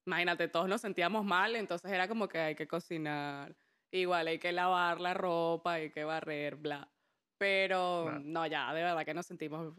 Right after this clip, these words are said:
Speaker 1: súper bien. Ya, de hecho, creo que puedo como que volver a empezar a entrenar así de a poquito, porque de verdad que ese hábito de uno de, para mí entrenar en la mañana es como que arrancar el día con un mejor humor.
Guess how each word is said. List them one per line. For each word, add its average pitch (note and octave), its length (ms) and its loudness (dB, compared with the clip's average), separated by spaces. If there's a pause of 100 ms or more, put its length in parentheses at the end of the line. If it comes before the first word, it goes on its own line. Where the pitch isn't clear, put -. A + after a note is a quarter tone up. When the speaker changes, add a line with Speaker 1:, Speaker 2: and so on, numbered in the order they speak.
(160)
Speaker 1:
súper - 520 -2
bien. D#3 260 -2 (400)
Ya, F3+ 260 4
de F#3+ 100 4
hecho, G#3 180 -2
creo A#3 220 0
que B3 120 0
puedo F3+ 600 0 (260)
como A3 220 -2
que G3 100 0
volver E3+ 320 2
a F#3 240 4
empezar E3+ 360 -6
a - 20 0
entrenar F3+ 380 -2
así F#3 260 -2
de G3 80 0
a G3 80 -4
poquito, F3+ 520 -6 (520)
porque F#3 280 2 (360)
de E3+ 120 2
verdad E3 220 2
que G3 320 0
ese G#3+ 280 0
hábito A3 480 4
de F#3+ 180 4
uno F3+ 280 2
de, G3 260 2
para F3+ 320 2
mí F#3 200 -2
entrenar A#3+ 400 2
en C4 80 2
la C4+ 80 2
mañana A#3+ 380 2
es G#3+ 80 -6
como B3+ 280 0
que G#3+ 100 -2
arrancar F3+ 400 0
el F3+ 100 -2
día G#3 440 0
con G3+ 160 -2
un F3 100 -2
mejor G#3 240 0
humor. F#3+ 280 -2